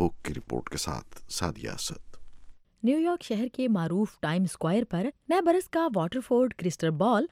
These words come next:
Speaker 2: اپنی جھنکار سنانے کے لیے بالکل تیار ہے۔ تاہم جو ایک سو دس برس پرانی اس روایت میں حصہ لینا چاہتے ہیں، انہیں منجمد کر دینے والی سردی کے لیے بھی خود کو تیار کرنا ہوگا۔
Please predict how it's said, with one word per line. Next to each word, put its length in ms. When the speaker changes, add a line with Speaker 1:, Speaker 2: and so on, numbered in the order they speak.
Speaker 2:
اپنی 240
جھنکار 360
سنانے 400
کے 100
لیے 200
بالکل 320
تیار 400
ہے۔ 120
تاہم 340
جو 100
ایک 100
سو 120
دس 280
برس 240
پرانی 340
اس 140
روایت 320
میں 140
حصہ 140
لینا 260
چاہتے 400
ہیں، 220
انہیں 300
منجمد 540
کر 160
دینے 200
والی 180
سردی 280
کے 120
لیے 240
بھی 180
خود 180
کو 120
تیار 300
کرنا 320
ہوگا۔ 280